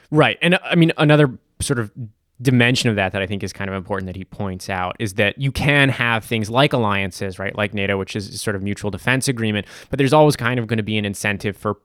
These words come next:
partners to cheat, right? You think of these rational actors in search of their own security and their own relative gain, so they kind of have an incentive maybe to s-, to let slip on things. And so you, you could see maybe how, like, the other partners in nato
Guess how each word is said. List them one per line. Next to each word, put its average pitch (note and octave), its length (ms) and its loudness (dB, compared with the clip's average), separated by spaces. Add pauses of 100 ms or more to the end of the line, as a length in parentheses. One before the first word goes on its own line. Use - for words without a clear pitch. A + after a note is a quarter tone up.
(100)
partners G#2 500 0
to G2 240 -6 (240)
cheat, - 480 -4
right? A2 220 0
You B2 100 -4
think C#3+ 220 -2
of B2 60 -4
these A2 160 -2
rational G#2+ 460 0
actors G2+ 400 -2
in G#2 160 -6
search - 320 -4
of G2+ 40 -10
their G2 120 -4
own F#2 80 -8
security D#3 480 0
and A#2 80 -2
their G#2+ 100 -2
own G#2 140 -4
relative F#2+ 400 -6
gain, C3+ 240 0
so C3+ 100 -6
they A#2+ 140 -2
kind B2 220 -2
of A#2 60 -2
have G#2 200 0
an G2+ 60 -2
incentive G2 480 -6 (340)
maybe G#2 280 0
to G#2 200 -6
s-, G2 380 -2
to G#2 320 -4
let A2+ 280 0
slip B2+ 380 -2
on A2 160 2
things. A2+ 280 0
And C3 60 -6
so E3+ 60 4
you, D#3 260 4
you B2+ 140 -6
could B2+ 100 -4
see A#3+ 220 2
maybe A2+ 240 2
how, G#2 260 0
like, G2+ 180 -2
the A#2+ 120 0
other B2 160 2
partners G#2 440 -2
in C3 120 -4
nato D3 340 4